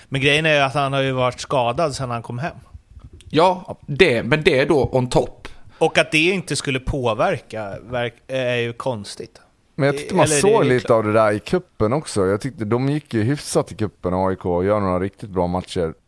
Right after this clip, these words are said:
Speaker 3: mot lite sämre motstånd, ska tilläggas. Men han var inte så här klinisk som man hade, man hade hoppats på. Eh,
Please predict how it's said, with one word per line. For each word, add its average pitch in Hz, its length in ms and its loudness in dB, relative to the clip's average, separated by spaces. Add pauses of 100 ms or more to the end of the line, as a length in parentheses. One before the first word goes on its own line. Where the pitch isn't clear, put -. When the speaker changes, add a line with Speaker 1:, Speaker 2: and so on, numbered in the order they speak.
(160)
Speaker 3:
mot 113 500 -4
lite 90 180 -6
sämre 101 320 -2
motstånd, 101 480 -2
ska 85 120 -12
tilläggas. 87 520 -2
Men 95 260 -2 (260)
han 107 180 -2
var 120 80 2
inte 143 260 -4
så 131 120 2
här 101 60 2
klinisk 123 760 0
som 95 160 0
man 92 120 2
hade, 92 140 -2
man 95 440 -2
hade 98 460 0
hoppats 143 540 -2
på. 80 240 -2 (300)
Eh, 90 800 -2